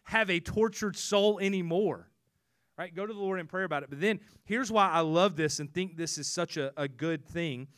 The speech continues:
Later on, Paul says this, "I rejoiced in the Lord greatly because once again you renewed your care for me. You were, in fact, concerned about me, but you lacked the opportunity to show it.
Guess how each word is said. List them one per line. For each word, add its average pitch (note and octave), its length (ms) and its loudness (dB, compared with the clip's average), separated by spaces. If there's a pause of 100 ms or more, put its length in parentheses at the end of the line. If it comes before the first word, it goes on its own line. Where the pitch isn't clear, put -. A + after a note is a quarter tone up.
(240)
Later G3 380 6
on, D#3+ 460 4 (500)
Paul F3+ 200 2
says D3+ 340 -4
this, B2 480 -4 (1900)
"I E3 60 8
rejoiced F3 560 6
in F#3+ 80 2
the F3+ 80 2
Lord F3 260 6
greatly C#3+ 440 2
because C#3 560 0
once D#3 340 -2
again C#3+ 460 -2
you C3 160 0
renewed C#3 400 0
your C3+ 100 -4
care D3 280 -6
for - 160 -14
me. F#2+ 220 -10 (920)
You E3 160 0
were, G#3+ 300 8
in D3+ 160 -4
fact, C3+ 480 -6
concerned G3 500 -4
about B2+ 240 -2
me, A#2+ 180 -6
but B2 200 -10
you C3 80 -8
lacked D3+ 240 -4
the C3+ 140 -4
opportunity C3+ 520 -8
to A2 100 -12
show B2 280 -8
it. - 220 -18